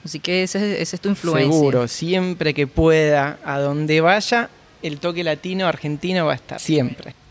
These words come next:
Speaker 1: ¿Y cómo es la aceptación o la reacción de los omanis a las opciones latinas, argentinas del menú del, del restaurante, del hotel?
Speaker 2: Bueno, e-, en eso tiene mucho que ver los camareros, cómo lo venden. Eh, y yo cómo los convenzo a los camareros de que lo vendan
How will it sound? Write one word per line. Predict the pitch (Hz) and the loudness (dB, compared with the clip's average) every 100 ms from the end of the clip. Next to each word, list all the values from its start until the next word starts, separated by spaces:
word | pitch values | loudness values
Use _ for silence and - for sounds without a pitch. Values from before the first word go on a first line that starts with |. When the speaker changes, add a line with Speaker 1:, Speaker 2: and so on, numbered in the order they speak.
| - | -2
Speaker 1:
¿Y | 226 | 0
cómo | 226 262 | 2 2
es | |
la | 285 | 2
aceptación | 285 269 214 208 190 190 160 143 - | 2 0 0 2 2 4 0 -4 -4
o | 165 | 0
la | 156 | 2
reacción | 151 - 165 | 0 0 0
de | 160 | 2
los | 185 | 2
omanis | 180 160 147 151 | 2 0 0 -2
a | 151 | -2
las | 151 | 0
opciones | 151 - 160 160 180 175 160 | 0 0 0 2 2 0 0
latinas, | 151 - 160 165 165 156 - - - | 0 2 2 2 0 -2 -10 -20 -6
argentinas | 156 147 151 143 156 156 156 151 | -2 -2 -2 -2 -2 0 0 0
del | 156 147 | 0 2
menú | 147 151 147 - - - | 2 0 -2 -6 -20 -4
del, | 147 139 127 139 | -4 -2 -4 -2
del | 147 | 0
restaurante, | 147 147 143 139 147 | -2 -2 -2 -2 0
del | 151 143 | 2 2
hotel? | 135 135 147 | 2 2 4
Speaker 2:
Bueno, | 175 165 131 143 - | 4 4 2 -4 -2
e-, | 165 185 | -2 2
en | 160 | 2
eso | 185 220 | 2 2
tiene | 180 170 | 2 0
mucho | 165 165 170 | 0 0 0
que | 147 | 2
ver | 151 165 | 2 2
los | 160 | 0
camareros, | - 143 139 165 170 | -2 0 2 2 0
cómo | - 151 143 | 0 -2 0
lo | 143 | 0
venden. | 170 180 190 220 233 - - - - - - | -2 -2 -6 -6 -10 -10 -12 -14 -18 -14 -4
Eh, | 143 139 131 131 131 120 135 - 180 | -2 0 -2 -6 -8 -12 -14 -10 -4
y | |
yo | - 175 | 0 2
cómo | 180 165 | 4 2
los | 151 | 2
convenzo | 165 165 180 175 | 2 2 4 0
a | |
los | 151 | 0
camareros | 156 147 170 180 | -2 -2 0 0
de | 160 | -2
que | - | 0
lo | 147 156 | 2 4
vendan | 165 170 180 214 | 4 2 0 -2